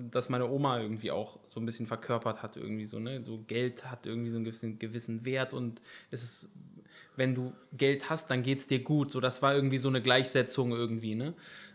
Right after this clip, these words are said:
Ähm, das, äh, kam irgendwie so durch meine Oma. Ansonsten war, also Geld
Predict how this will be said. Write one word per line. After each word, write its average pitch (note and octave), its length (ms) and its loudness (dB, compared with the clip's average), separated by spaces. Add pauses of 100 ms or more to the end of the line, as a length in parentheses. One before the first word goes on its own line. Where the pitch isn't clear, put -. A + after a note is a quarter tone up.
Ähm, A#2 380 0
das, A#2 320 0
äh, B2+ 260 -6
kam C3 300 -2
irgendwie C3 200 -2
so B2 120 -2
durch B2 180 -2
meine B2+ 160 0
Oma. C#3 240 0
Ansonsten C#3+ 680 2 (1400)
war, C#3+ 720 4 (580)
also C#3+ 560 0 (1080)
Geld C#3+ 300 4